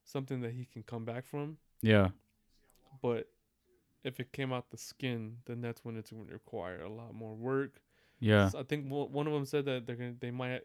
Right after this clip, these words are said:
Speaker 1: if it came out the skin, there's plates and screws that they might have to put in there.
Speaker 2: Damn,
Speaker 1: If they
Speaker 2: dude.
Speaker 1: do that, it's gonna
Speaker 2: Bro.
Speaker 1: be a rough road for him. You
Speaker 2: Yeah.
Speaker 1: know?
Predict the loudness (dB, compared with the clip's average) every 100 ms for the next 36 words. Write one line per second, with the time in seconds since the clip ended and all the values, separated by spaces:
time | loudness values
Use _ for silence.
0 | -8 -8 -8 -8 -6 -4 -6 -12 -10 -6
1 | -6 -6 -8 -12 -10 -6 -4 -6 -14 -18
2 | -10 -8 -6 -8 -8 -8 -6 -8 -12 -8
3 | -4 -2 -2 -2 -2 -6 _ _ 4 8
4 | 10 10 10 10 8 6 2 4 6 8
5 | 8 4 0 -18 -20 -20 -20 -20 _ _
6 | _ _ _ _ _ 2 4 4 4 4
7 | 4 4 2 2 0 0 -2 -6 -6 -8
8 | -14 _ _ _ _ _ _ _ _ _
9 | _ _ _ _ _ _ _ _ _ _
10 | -4 0 2 2